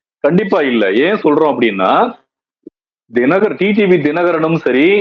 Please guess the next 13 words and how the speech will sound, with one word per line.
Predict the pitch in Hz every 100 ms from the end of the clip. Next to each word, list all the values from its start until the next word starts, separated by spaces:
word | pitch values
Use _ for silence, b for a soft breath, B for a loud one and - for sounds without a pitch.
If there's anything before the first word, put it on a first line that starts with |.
| 196 _ _ _ _ _ _ _
ஓ | 131 175
பி | 180
எஸும் | 190 180 170
சரி, | 143 110 98 - - -
எங்க | 117 143 185 208
நின்னாங்க, | 175 165 160 160 185 185
யார் | 147 180 180
கூட | 165
நின்னாங்கன்னு | 151 143 143 135 143 127
இருக்கு. | 110 101
பாஜக | 123 156 170 165 156
கூட்டணியில | 143 147 151 143
நிக்கிறாங்க. | 123 117 127 107